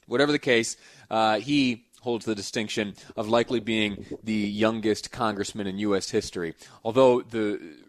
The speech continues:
reliability of the sources kinda differ about his age, he, uh, was certainly young. And so what we have now, jumping back in time,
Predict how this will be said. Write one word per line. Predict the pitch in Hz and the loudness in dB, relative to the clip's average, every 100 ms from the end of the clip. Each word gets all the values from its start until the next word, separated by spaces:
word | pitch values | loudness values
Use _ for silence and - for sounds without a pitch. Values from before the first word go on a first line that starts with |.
| _ - - | _ -20 -14
reliability | 123 127 135 120 135 135 135 | -6 0 2 2 2 2 2
of | 120 | -2
the | - | -6
sources | - 131 131 143 127 - - _ | -2 0 0 -2 -4 -6 -20 _
kinda | 190 131 | -8 -6
differ | 110 151 165 165 - - _ | 0 0 2 -2 -4 -20 _
about | 127 131 127 | 0 2 2
his | 135 127 - | 0 -4 -2
age, | 135 143 143 - - _ _ | 0 0 0 -6 -16 _ _
he, | 127 123 123 | -4 -2 -2
uh, | 107 95 | -2 -4
was | 107 | -4
certainly | - 135 123 117 | -2 -2 -2 -4
young. | 107 87 73 - | -2 -4 -6 -12
And | 95 | -6
so | 143 | -2
what | 127 123 | 2 2
we | 120 | 0
have | 117 104 107 | -4 -6 -4
now, | 151 269 92 78 101 135 _ _ _ _ _ _ _ _ _ _ _ _ _ _ _ _ _ _ _ _ _ - | -4 -2 -2 -2 -2 -4 _ _ _ _ _ _ _ _ _ _ _ _ _ _ _ _ _ _ _ _ _ -8
jumping | 113 107 95 | -4 -4 -2
back | 107 120 - | 0 0 -2
in | 131 120 | -6 -8
time, | 113 117 104 113 127 | -4 -2 0 0 -6